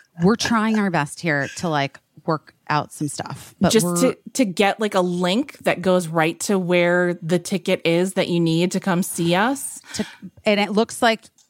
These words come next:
Speaker 1: you might, like, do people need to ha-, like, do you have to buy a pass?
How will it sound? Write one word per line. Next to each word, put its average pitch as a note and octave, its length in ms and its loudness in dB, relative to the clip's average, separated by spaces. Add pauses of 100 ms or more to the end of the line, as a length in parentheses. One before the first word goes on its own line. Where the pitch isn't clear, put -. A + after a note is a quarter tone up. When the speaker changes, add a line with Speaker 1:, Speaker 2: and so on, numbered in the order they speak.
Speaker 1:
you G#3+ 240 2
might, B3+ 420 2 (760)
like, A3+ 180 0
do A#3 80 -6
people A#3 240 0
need G#3 220 2
to F#3+ 60 -2
ha-, E3+ 240 0 (100)
like, F3 180 -2
do G3+ 80 0
you F3+ 40 2
have E3+ 80 -6
to G3 60 -2
buy E3 120 0
a C#3 80 0
pass? G3 760 -2